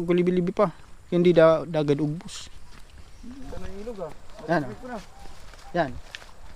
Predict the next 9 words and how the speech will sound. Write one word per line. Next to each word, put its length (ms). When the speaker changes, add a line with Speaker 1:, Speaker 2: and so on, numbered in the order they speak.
Speaker 1:
Narangag 560
ko 80
na 320
na 100
kaluskos 480
kading 640
ilog 320
or 160
kading 320